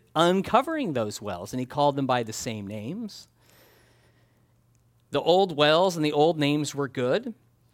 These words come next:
It's like in following in his father's footsteps,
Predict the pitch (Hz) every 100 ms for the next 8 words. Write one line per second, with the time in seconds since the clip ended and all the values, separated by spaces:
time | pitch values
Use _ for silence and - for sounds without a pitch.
0 | _ _ _ _ _ 151 147 180 185 170
1 | 175 175 240 277 294 285 190 180 - 185
2 | 196 170 - 196 196 - - 104 110 -
3 | -